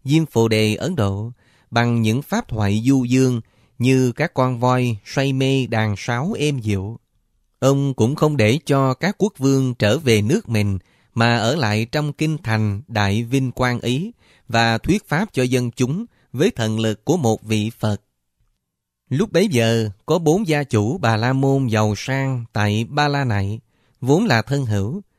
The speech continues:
đã thấy được cảnh khổ của mọi dục vọng, nên bỏ vào vùng tuyết sơn, sống đời ẩn sĩ khổ hạnh. Sau khi đã đạt được các thắng trí và các thiền chứng, các vị ấy cũng vẫn tiếp tục tu hành tại đó.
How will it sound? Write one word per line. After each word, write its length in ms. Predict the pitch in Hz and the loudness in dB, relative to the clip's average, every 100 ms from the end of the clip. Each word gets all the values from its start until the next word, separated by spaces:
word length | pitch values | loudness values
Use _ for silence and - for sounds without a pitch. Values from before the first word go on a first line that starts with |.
| _ _ _ | _ _ _
đã 280 | 110 104 120 | -2 0 0
thấy 220 | 147 214 | 0 0
được 240 | 127 107 | 0 0
cảnh 200 | - 120 | -2 -2
khổ 360 | - 107 104 165 | 0 0 0 0
của 100 | 165 | 0
mọi 260 | 160 107 113 | 2 2 0
dục 260 | 113 110 | 0 -2
vọng, 360 | - 107 98 117 - _ _ _ _ | -2 -2 -2 -6 -12 _ _ _ _
nên 400 | 120 131 131 123 | 2 4 4 2
bỏ 240 | 110 113 | 2 2
vào 200 | 185 120 | 2 0
vùng 280 | 110 113 107 | 2 2 0
tuyết 180 | 104 202 | 0 -2
sơn, 400 | - 139 131 127 113 _ - | -2 -2 0 -2 -4 _ -8
sống 280 | - 180 | -4 0
đời 260 | 165 113 113 | 2 2 0
ẩn 220 | - 117 160 | -2 -4 -4
sĩ 360 | - 104 127 190 | -4 -2 -4 -4
khổ 240 | - 107 | -2 -2
hạnh. 400 | 151 107 95 104 - _ _ _ _ _ _ _ _ _ _ _ | -2 -4 -6 -8 -14 _ _ _ _ _ _ _ _ _ _ _
Sau 240 | - 131 | -4 -2
khi 320 | 120 127 123 120 | 0 0 0 0
đã 140 | 131 | 0
đạt 260 | 127 110 - | 0 0 0
được 260 | 110 107 | -2 0
các 180 | 131 147 | -4 -6
thắng 180 | 127 156 | -6 -4
trí 380 | - 127 165 214 - | -2 -2 -4 -10 -6
và 240 | 113 110 | -2 0
các 240 | 107 202 - | 0 -6 -2
thiền 300 | 117 104 98 | 0 0 0
chứng, 340 | 120 120 180 - _ _ _ _ | -2 -2 -4 -12 _ _ _ _
các 200 | 175 - | -2 0
vị 180 | 107 110 | 0 0
ấy 320 | 120 135 208 | -2 -2 0
cũng 200 | 117 131 | -2 0
vẫn 220 | 117 107 | 0 0
tiếp 200 | - 214 - | -2 -8 -2
tục 220 | 110 104 _ | -2 -2 _
tu 180 | 160 143 | -2 0
hành 360 | 110 107 104 - | -2 -2 -2 -2
tại 220 | 104 101 | -4 -2
đó. 300 | 110 120 | -4 -4